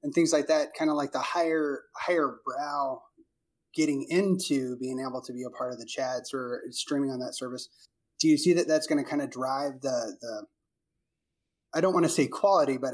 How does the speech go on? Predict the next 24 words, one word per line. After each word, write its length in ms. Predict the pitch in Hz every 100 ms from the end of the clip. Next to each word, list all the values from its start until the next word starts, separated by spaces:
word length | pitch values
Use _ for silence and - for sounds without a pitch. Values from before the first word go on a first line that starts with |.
| -
but, 180 | - 143
like, 240 | 139 135 -
the, 540 | 127 139 127 120 110 107 _ _ _
the 80 | 147
seriousness 640 | - - 196 185 180 147 -
of 160 | 151
intent? 480 | 139 131 - 123 107 - - _ _ _ _ _ _ _ _ 127
Um, 360 | 131 123 113 -
do 80 |
you 60 | 123
think 180 | 151 143
that 140 | 135
that's 240 | 113 - -
gonna 180 | 135 120
kind 140 | 135
of 80 | 127
affect 300 | 120 151 143
your 120 | 127
audience 300 | 135 147 139
base 300 | 151 147 -
and 80 | 123
your 80 | 117
streamer 340 | - 139 139
base 440 | 131 131 123 -